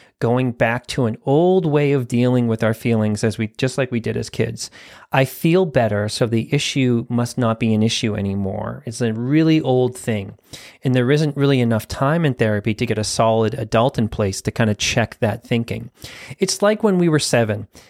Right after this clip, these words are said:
And there would be, like, a horrific weekend or a horrific birthday party with a toxic parent. But then three or four days down the road by Tuesday, things have kind of died down. We're back to the status quo. Maybe even the parent is in that rare good mood.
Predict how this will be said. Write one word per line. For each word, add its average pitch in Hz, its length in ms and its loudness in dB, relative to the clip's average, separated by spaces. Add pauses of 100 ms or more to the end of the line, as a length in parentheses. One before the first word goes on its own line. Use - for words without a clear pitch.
(140)
And 131 160 2
there 127 80 4
would 123 100 2
be, 123 100 2
like, 113 180 -2
a 110 60 -6
horrific 127 580 -2
weekend 113 460 0
or 101 120 -2
a 98 60 -4
horrific 113 500 -6
birthday 107 300 -2
party 104 300 0
with 98 120 -2
a 98 60 -2
toxic - 440 -4
parent. 104 440 -4 (340)
But 160 140 0
then 202 200 2
three 190 220 0
or 170 60 2
four 160 160 0
days 135 260 2
down 131 180 0
the 117 80 0
road 113 180 2
by 104 140 0
Tuesday, 117 520 0
things 240 340 0
have 190 140 -2
kind 170 180 0
of 135 120 0
died 123 340 2
down. 110 320 -2
We're 101 100 -4
back 123 300 0
to 160 60 -2
the 143 100 0
status 117 420 0
quo. 101 340 0
Maybe 110 260 0
even 139 160 0
the 131 80 2
parent 120 340 2
is 113 80 2
in 113 100 2
that 104 160 -2
rare 107 280 2
good 110 240 -6
mood. 107 340 -6